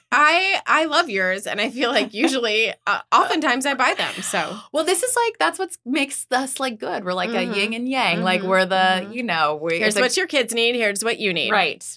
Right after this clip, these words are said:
Speaker 1: right, exactly. Um, so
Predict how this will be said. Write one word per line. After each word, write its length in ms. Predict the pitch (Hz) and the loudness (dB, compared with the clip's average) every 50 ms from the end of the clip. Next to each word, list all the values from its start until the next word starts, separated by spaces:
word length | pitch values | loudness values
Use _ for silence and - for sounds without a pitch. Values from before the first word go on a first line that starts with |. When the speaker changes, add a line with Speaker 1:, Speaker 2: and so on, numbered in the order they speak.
| - _ _ | -18 _ _
Speaker 1:
right, 300 | 175 165 151 92 - - - _ _ - | -2 -2 -2 -2 -6 -14 -20 _ _ -20
exactly. 680 | 165 - 143 143 - - _ _ _ _ - - _ _ _ - | -20 -20 -18 -20 -20 -20 _ _ _ _ -20 -20 _ _ _ -2
Um, 480 | 202 196 190 190 190 190 196 202 196 202 _ _ _ _ _ _ _ _ | 0 2 2 2 2 0 0 -4 -8 -10 _ _ _ _ _ _ _ _
so 680 | - - - 262 247 247 240 240 240 233 233 233 - | -4 2 4 6 6 6 6 6 6 6 6 4 2